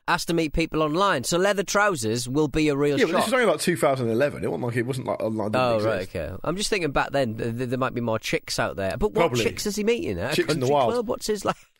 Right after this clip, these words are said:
Speaker 2: That was also, that was also the, so there would have been before, I guess that would have been before dating apps, so I'll take your point.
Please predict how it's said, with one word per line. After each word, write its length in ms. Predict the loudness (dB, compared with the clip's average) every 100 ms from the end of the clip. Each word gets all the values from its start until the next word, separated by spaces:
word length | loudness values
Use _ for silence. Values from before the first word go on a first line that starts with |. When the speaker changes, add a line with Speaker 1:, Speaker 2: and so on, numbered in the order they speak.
| -10 0
Speaker 2:
That 100 | 2
was 120 | 2
also, 140 | 2 2
that 120 | 0
was 120 | 2
also 360 | 2 4 2 2
the, 220 | 0 -2
so 100 | 0
there 100 | 2
would 100 | 2 2
have 60 |
been 120 | 0
before, 360 | -4 0 2 4
I 40 | 2
guess 140 | 0
that 60 | -2
would 80 | -2
have 40 |
been 120 | -2
before 180 | -2 -2
dating 380 | 0 0 -2 -6
apps, 180 | -6 -2
so 80 |
I'll 60 | -2
take 160 | -2 -6
your 100 | -6
point. 280 | -4 -6